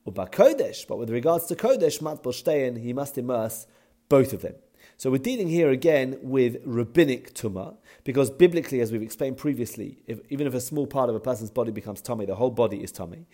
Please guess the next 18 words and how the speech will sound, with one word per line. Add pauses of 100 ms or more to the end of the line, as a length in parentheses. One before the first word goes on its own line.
(280)
We're
dealing
here
with
a
case
where
the
rabbis
had
certain
stringencies
of
tuma
and
declared
a
hand